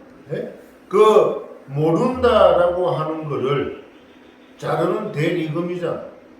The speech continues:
그게 뭐라고요? 그게 뭐야?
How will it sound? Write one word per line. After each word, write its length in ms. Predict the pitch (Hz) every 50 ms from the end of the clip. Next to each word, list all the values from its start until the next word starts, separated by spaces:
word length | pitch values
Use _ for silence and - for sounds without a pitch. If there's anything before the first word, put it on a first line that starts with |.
| - - - -
그게 200 | 139 135 175 185
뭐라고요? 520 | 170 147 127 131 - - - - - - - - - - - - - - - - - - - - - - - - - - - - - - - - 98 95 90 87 85 85 - - - - - - - - - - - - - - - -
그게 220 | - 147 151 - -
뭐야? 220 | 110 113 113